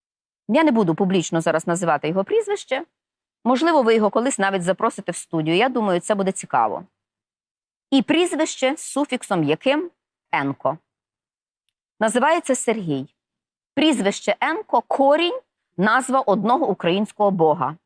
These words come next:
бога сонця. Хтось може здогадатися відразу, що це за прізвище.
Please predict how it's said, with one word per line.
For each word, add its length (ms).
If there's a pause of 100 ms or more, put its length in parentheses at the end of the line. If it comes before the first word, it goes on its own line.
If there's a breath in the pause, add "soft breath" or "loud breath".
бога 320
сонця. 600 (280)
Хтось 260
може 280
здогадатися 640
відразу, 400
що 220
це 120
за 140
прізвище. 640